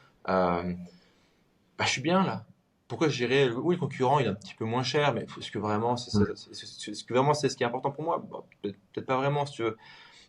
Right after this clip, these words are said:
Speaker 1: Euh... et donc, euh, donc, en fait,
Speaker 2: Ah, tu
Speaker 1: dans un
Speaker 2: construis
Speaker 1: monde
Speaker 2: de
Speaker 1: où il y
Speaker 2: la
Speaker 1: a
Speaker 2: confiance. Et on en
Speaker 1: Bah
Speaker 2: revient à, à, à ce que tu disais en introduction, où dans un monde où tout le monde est en mode, euh, « Putain, je fais confiance en qui ? Le gouvernement, il me nique, les banques, elles me niquent. » Euh, le, le, enfin,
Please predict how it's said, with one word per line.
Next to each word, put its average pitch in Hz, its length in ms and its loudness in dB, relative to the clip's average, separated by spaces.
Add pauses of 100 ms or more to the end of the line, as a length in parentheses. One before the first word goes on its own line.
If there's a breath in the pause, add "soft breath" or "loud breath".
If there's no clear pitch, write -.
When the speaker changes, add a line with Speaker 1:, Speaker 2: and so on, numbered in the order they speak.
(240)
Speaker 1:
Euh... 101 520 0 (280)
et 107 100 -4
donc, 123 320 0
euh, 101 120 4 (320)
donc, 107 120 -2
en 117 40 4
fait, 117 140 4
Speaker 2:
Ah, 107 60 4
tu - 120 -6
Speaker 1:
dans 107 60 0
un - 20 2
Speaker 2:
construis 135 180 2
Speaker 1:
monde 147 80 2
Speaker 2:
de 135 40 2
Speaker 1:
où - 20 2
il 120 40 2
y - 20 6
Speaker 2:
la 107 60 4
Speaker 1:
a - 20 2
Speaker 2:
confiance. 131 340 -6 (720)
Et 98 40 -6
on 107 40 -4
en 113 40 -2
Speaker 1:
Bah 117 100 4
Speaker 2:
revient 131 280 4
à, 107 400 4 (180)
à, 98 300 0
à 110 40 -10
ce - 80 -18
que 120 80 -6
tu 120 140 -6
disais 117 200 0
en 110 120 4
introduction, 110 600 0
où 110 140 0
dans 110 240 2
un 113 80 6
monde 123 240 4
où 101 100 0
tout 110 180 -6
le 113 60 2
monde 117 240 4
est 87 340 4
en 87 120 -10
mode, 104 220 -2
euh, « 90 200 4
Putain, 120 360 0
je - 80 -10
fais 110 120 -4
confiance 110 380 -12
en 113 80 -6
qui ? 123 160 -6
Le 110 100 -4
gouvernement, 107 460 2
il 110 100 -2
me 107 100 -4
nique, 110 320 -8
les 98 100 -2
banques, 113 240 -2
elles 104 100 -2
me 104 120 0
niquent. » 113 300 -6 (400 loud breath)
Euh, 98 300 6
le, 98 200 2
le, 98 80 2
enfin, 95 260 -2